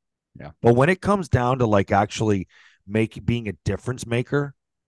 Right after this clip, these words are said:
Speaker 2: Trevor Zegras, I believe, is, is overrated. I, I, his skill set, again, I, it's, it's unmatchable
Speaker 1: You're not
Speaker 2: almost.
Speaker 1: thi-, he's a very good hockey player. I'm not even
Speaker 2: I,
Speaker 1: discussing,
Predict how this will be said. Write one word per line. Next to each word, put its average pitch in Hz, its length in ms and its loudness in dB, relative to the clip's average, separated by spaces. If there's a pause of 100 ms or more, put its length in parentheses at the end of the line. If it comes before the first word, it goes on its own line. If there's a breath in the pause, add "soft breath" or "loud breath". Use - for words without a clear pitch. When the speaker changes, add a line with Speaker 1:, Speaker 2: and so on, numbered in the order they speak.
(1120)
Speaker 2:
Trevor 196 220 4
Zegras, 156 440 -2
I 107 80 2
believe, 104 380 -2
is, 87 200 -6
is 98 420 -4
overrated. 107 560 0
I, 113 140 0
I, - 240 -10
his 147 180 -4
skill 143 240 -2
set, 120 200 -6
again, 98 280 -10
I, 95 160 -10 (300 soft breath)
it's, 117 180 -6
it's 120 160 -8
unmatchable 110 800 -4 (180)
Speaker 1:
You're 101 120 2
not 165 240 4
Speaker 2:
almost. - 60 -14
Speaker 1:
thi-, 226 140 -2
he's 123 240 -2
a 147 60 2
very 147 400 0
good 82 140 -6
hockey 113 340 -6
player. 80 340 -4
I'm 117 120 -2
not 165 180 -2
even 90 240 -2
Speaker 2:
I, 117 60 0
Speaker 1:
discussing, 127 760 2